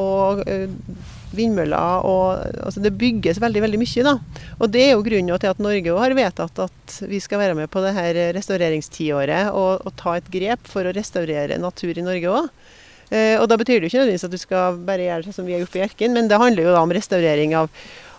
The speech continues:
av våtmark og myr og skog og a-, alle naturtyper som, som trenger restaurering fordi at, fordi at, eh, det foregår inngrep der som er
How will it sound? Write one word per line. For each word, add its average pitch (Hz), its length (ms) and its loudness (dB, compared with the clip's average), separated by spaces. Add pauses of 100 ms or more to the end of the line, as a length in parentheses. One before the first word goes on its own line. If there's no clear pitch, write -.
av 220 160 4
våtmark 190 560 4
og 190 400 8
myr 190 480 2
og 185 480 4
skog 185 560 -2
og - 160 6
a-, 202 160 0
alle 202 320 0
naturtyper 220 800 2
som, 208 320 -2
som 214 160 -4
trenger 190 380 -4
restaurering 165 500 -2
fordi 180 300 -4
at, - 320 -14 (260)
fordi 190 220 -4
at, - 260 -16
eh, 175 400 -4
det 170 240 -10
foregår 165 480 -2
inngrep 165 320 -4
der 180 140 -4
som 175 160 -8 (100)
er 160 400 -6